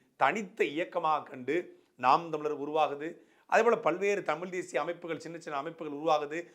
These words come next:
பல ஆண்டு காலமாக தமிழ் தேசியம் போயிட்டு இருந்தவங்க திராவிடத்திலிருந்து வெளியே வராங்க. ஆனால் ஒரு பெரிய பேரியக்கமாக சாதிகளை கடந்து, சாதி பார்த்து பழக மாட்டோம், சாதி பார்ப்பவனோடு பழகவே மாட்டோம் என்ற கோட்பாட்டோடு, சாதி பார்த்து போடுற ஓட்டு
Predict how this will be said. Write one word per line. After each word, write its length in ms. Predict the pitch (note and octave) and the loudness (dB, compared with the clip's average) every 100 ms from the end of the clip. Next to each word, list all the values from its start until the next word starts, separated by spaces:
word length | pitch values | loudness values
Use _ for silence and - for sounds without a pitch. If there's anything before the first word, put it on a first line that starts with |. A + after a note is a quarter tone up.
| _ _ | _ _
பல 220 | D#3 A#3+ | 10 10
ஆண்டு 200 | B3 A3+ | 8 4
காலமாக 340 | G#3+ G3+ F#3 | 2 2 0
தமிழ் 240 | E3 E3+ F#3 | -2 -6 -6
தேசியம் 300 | F#3 D#3+ D#3+ | -8 -8 -8
போயிட்டு 200 | D#3+ D3+ | -10 -6
இருந்தவங்க 200 | D3+ C#3+ | -8 2
திராவிடத்திலிருந்து 540 | D3+ E3 E3 D#3+ C#3+ | 4 4 0 -8 -6
வெளியே 220 | C3 D3 | -6 -2
வராங்க. 560 | C#3+ D3 D#3 D#3+ E3 - - | 0 0 0 -4 -6 -10 -2
ஆனால் 260 | C3+ D3 C#3 | 2 4 4
ஒரு 140 | C#3 | 0
பெரிய 380 | - A3+ C#4 C4+ | 4 4 6 2
பேரியக்கமாக 1040 | F3+ F#3 A3+ G#3+ G#3 D#3+ C3 C3 E3+ F#3 - _ _ | 0 -2 0 -2 -4 -4 -4 -2 -2 -2 -8 _ _
சாதிகளை 960 | - E3+ F#3+ A#3+ A3+ A3+ G#3 D#3+ - _ _ _ | 6 12 12 12 6 0 0 -4 -12 _ _ _
கடந்து, 720 | D#3+ A3+ C4+ B3+ F#3 - - | 10 10 8 6 4 2 -18
சாதி 380 | - C3 F#3 G3+ | 2 8 8 8
பார்த்து 300 | G3 G3 G3+ | 6 6 2
பழக 320 | - E3+ G3 | 4 4 4
மாட்டோம், 320 | F#3+ F3+ A#3+ | 2 -2 -4
சாதி 360 | - D#3+ F3+ G3 | 4 8 8 6
பார்ப்பவனோடு 760 | D3 D#3 G3 G#3+ G#3+ G#3 G3 - | 2 8 8 8 0 0 -2 4
பழகவே 440 | E3+ A#3 B3+ C4 | 6 8 8 4
மாட்டோம் 380 | A#3+ G3 G3 F#3+ | 6 2 2 -6
என்ற 240 | C#3+ D#3+ D3+ | -6 -6 -8
கோட்பாட்டோடு, 880 | - A3+ A3+ A3 G3 E3 F3+ F3+ - _ _ | 4 4 6 2 2 0 -4 -6 -8 _ _
சாதி 420 | - D#3 G#3 A3 | 6 8 8 6
பார்த்து 300 | G#3 G3+ G3 | 2 2 0
போடுற 320 | C#3 F3+ F#3 | -4 -4 0
ஓட்டு 720 | E3+ C#3 A3 B3+ - G3 - | 0 8 10 10 6 -2 -2